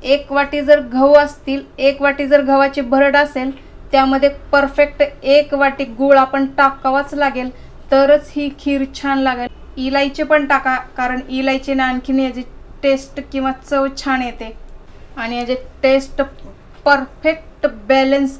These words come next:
करण्यासाठी आपण एक चुटकी, फक्त एक चुटकी मीठ टाकणार आहोत, एक पिंच, जास्त नाही, जास्त टाकाल तर खारट होईल. तर ही खीर आपली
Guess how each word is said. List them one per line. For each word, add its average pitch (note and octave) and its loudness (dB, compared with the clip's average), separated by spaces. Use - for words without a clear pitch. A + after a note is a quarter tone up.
करण्यासाठी C4+ -2
आपण C4 -4
एक E4 -4
चुटकी, C#4 -6
फक्त D#4+ -2
एक D4+ -6
चुटकी C#4+ -8
मीठ C4 0
टाकणार C4 -2
आहोत, B3 -4
एक C4+ -4
पिंच, B3 -8
जास्त A#3 -4
नाही, A3+ -6
जास्त A#3 -4
टाकाल A#3+ -4
तर - -6
खारट A#3 -6
होईल. A3 -10
तर B3 -6
ही B3+ -4
खीर C#4+ -2
आपली C#4 -2